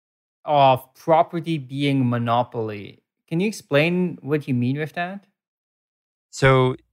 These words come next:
Speaker 2: if you own a, uh, large plot of land in the center of a very important city, no one else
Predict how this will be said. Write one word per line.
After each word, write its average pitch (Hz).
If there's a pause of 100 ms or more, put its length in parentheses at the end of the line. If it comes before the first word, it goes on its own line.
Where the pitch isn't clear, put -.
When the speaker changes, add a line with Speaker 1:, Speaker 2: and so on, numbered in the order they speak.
(120)
Speaker 2:
if - (600)
you 156
own 110 (600)
a, 98 (680)
uh, 87 (580)
large 113
plot 104
of 95
land 92
in 90
the 90
center 92
of 90
a 87
very 90
important 87
city, 87 (1160)
no 135
one 160
else 120